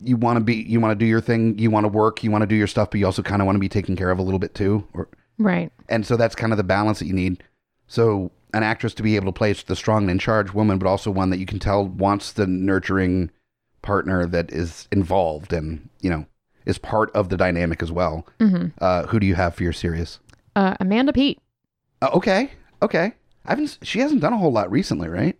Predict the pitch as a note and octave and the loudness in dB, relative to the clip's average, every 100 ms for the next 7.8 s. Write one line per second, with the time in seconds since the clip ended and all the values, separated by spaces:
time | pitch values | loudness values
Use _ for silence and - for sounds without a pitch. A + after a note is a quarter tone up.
0 | - - - D#4+ G4 D4 B3+ G#3 F#3+ F#3+ | -8 -4 2 2 4 2 4 2 0 -6
1 | _ _ _ - G#3+ A#3+ - A#3+ A#3+ A#3 | _ _ _ -4 0 0 0 0 2 4
2 | A#3 G#3 G3 G#3 C#4 D4+ F4+ - _ _ | 4 2 2 2 0 0 -2 -10 _ _
3 | _ _ _ - G3+ - G3+ G3+ F#3+ F3+ | _ _ _ -4 -2 0 2 2 4 2
4 | E3+ D#3+ - _ _ - F3+ D#3+ D#3 E3+ | 2 -2 -6 _ _ -2 0 0 -2 -2
5 | - E3 _ G#3 G3 F#3 F#3 A2 A#2 A#2+ | -2 -6 _ -2 0 0 0 0 -2 -2
6 | A2+ G2 F#2 - G2+ F#2 F#2 G#2 F#2+ F#2 | -2 -2 -2 0 0 2 2 2 2 4
7 | F2+ A#3+ A3+ A#2+ A#2 G3+ - A3+ | 4 2 2 2 2 2 2 2